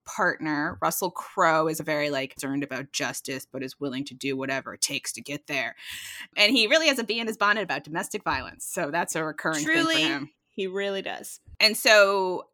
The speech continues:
Speaker 1: after the fallout from this Christmas event, there is a shooting, like a mass shooting at a diner. And the former partner of Russell Crowe is killed as part of that.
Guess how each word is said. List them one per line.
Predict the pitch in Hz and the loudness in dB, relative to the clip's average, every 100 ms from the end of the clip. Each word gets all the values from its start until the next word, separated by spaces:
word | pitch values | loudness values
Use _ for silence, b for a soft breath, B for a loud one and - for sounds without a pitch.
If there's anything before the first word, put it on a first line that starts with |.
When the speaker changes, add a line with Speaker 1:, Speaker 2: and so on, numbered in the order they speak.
| - | 6
Speaker 1:
after | 214 277 302 | 8 8 4
the | 269 262 | 0 0
fallout | 254 233 220 220 214 - - - - | 4 6 6 6 4 -2 -12 -14 -20
from | - 220 214 214 | -4 0 0 0
this | 202 202 208 - - - - | -2 -2 -4 -8 -10 -12 -8
Christmas | - 233 226 226 | -4 -4 -4 -4
event, | 226 208 190 185 - | 0 2 2 -4 -6
there | 180 180 175 | 0 2 2
is | - 180 170 165 175 - | 0 -2 -2 -2 -6 -6
a | 170 | -6
shooting, | 165 - - - 240 214 214 | -4 -4 -4 -2 -2 -2 -2
like | 196 175 | -2 -4
a | |
mass | 156 143 185 | -6 -4 -4
shooting | - - 151 156 196 208 | -4 -6 -6 -6 -6 -4
at | 160 | -6
a | |
diner. | 151 165 147 160 190 233 277 294 B B - | -8 -6 -6 -6 -6 -6 -8 -10 B B 0
And | 202 185 180 175 175 175 170 170 - 170 | 4 6 4 0 -2 -4 -6 -8 -10 -2
the | 165 160 151 147 - - | 0 0 -2 -4 -8 -6
former | 208 196 196 _ _ - | -2 0 0 _ _ -4
partner | - 208 - 180 | 4 4 4 0
of | 175 | 0
Russell | 165 - | -2 -4
Crowe | 143 - 190 175 165 | -10 0 4 6 4
is | 151 - | 0 -6
killed | - 160 143 | -4 -4 -4
as | 143 | -8
part | - 143 | -8 -6
of | 135 | -6
that. | 131 110 | -8 -8